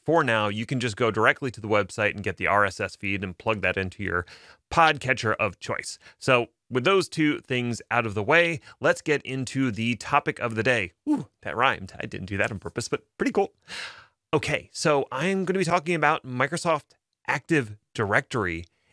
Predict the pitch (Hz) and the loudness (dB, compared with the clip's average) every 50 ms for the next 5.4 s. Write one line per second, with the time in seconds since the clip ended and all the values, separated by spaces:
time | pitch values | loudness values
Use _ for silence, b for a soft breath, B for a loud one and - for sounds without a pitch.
0 | _ - - 127 127 127 123 123 123 113 120 - _ _ - 135 120 143 123 113 | _ -6 -2 0 2 2 2 0 -2 -4 -6 -10 _ _ -12 -4 -2 -2 -2 0
1 | 117 139 170 214 240 208 233 226 202 185 175 - 131 143 196 196 185 - 135 117 | 0 2 2 2 2 0 2 2 2 2 0 0 -2 -2 -2 -2 -2 -4 -4 -4
2 | 101 90 92 87 90 90 92 98 101 - _ _ _ - 139 147 156 151 139 123 | -4 -2 -2 -2 -2 -2 -4 -4 -8 -8 _ _ _ -4 0 0 0 0 0 -4
3 | 120 - - 165 147 - - - 185 202 196 143 - 147 - - - 196 190 170 | -10 -4 -2 -2 -2 -2 0 2 2 2 2 0 -4 -4 -4 -2 -2 0 2 4
4 | 156 147 123 - 131 120 120 117 110 - - 127 107 107 95 92 95 110 107 113 | 2 2 2 2 2 2 2 0 -4 -6 -6 -4 -4 -4 -4 -2 2 2 2 2
5 | 110 95 87 90 85 85 85 | 2 -2 -4 -8 -8 -8 -10